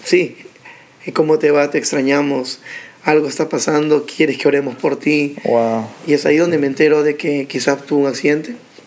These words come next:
Speaker 2: Ok.
Speaker 1: y que va dos semanas y nadie lo llamó.
Speaker 2: Ya.
Speaker 1: Wow. Entonces, a, a veces no cuidamos de nuestro propio
Speaker 2: Sí.
Speaker 1: equipo de voluntarios.
Speaker 2: Ya. ¿Ha, ha habido alguna llamada donde alguien te dice, "Ya no voy a volver"?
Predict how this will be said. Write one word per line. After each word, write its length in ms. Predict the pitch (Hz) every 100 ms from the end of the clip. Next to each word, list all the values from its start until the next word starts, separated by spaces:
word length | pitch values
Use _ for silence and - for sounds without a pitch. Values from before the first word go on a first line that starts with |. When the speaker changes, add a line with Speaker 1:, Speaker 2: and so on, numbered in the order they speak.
| _ 147
Speaker 2:
Ok. 240 | 143 196 - _ - - - -
Speaker 1:
y 480 | 156 135 135 135 139 139
que 600 | - 131 127 123 120 120 - - - - - _ _ -
va 120 | 143 139
dos 140 | 139
semanas 460 | 156 139 143 151 143
y 80 |
nadie 220 | 131 131 139
lo 80 |
llamó. 280 | 127 123 170 196 - _ -
Speaker 2:
Ya. 400 | 131 127 123 113
Speaker 1:
Wow. 460 | 123 127 - - 170 - - - - -
Entonces, 360 | 127 147 139
a, 160 | 143 143 - - - - - - -
a 80 | 147
veces 300 | 147 170 160
no 120 | 165
cuidamos 520 | 170 147 151 156 151
de 100 | 147
nuestro 400 | 139 131 139 139
propio 420 | 139 135 143 143
Speaker 2:
Sí. 200 | 135 120 - - - - -
Speaker 1:
equipo 320 | - 156 147
de 80 | 139
voluntarios. 600 | 131 127 127 139 120 117 127
Speaker 2:
Ya. 340 | 131 123 120 120 - - - - - -
¿Ha, 60 | 143
ha 100 | 156
habido 180 | 151 151
alguna 200 | 147 156
llamada 280 | 143 131 139
donde 320 | 151 139 127
alguien 280 | 135 131 143
te 100 | 127
dice, 300 | 123 123 123
"Ya 100 | 123
no 100 | 135
voy 80 | 135
a 40 |
volver"? 280 | 135 120 127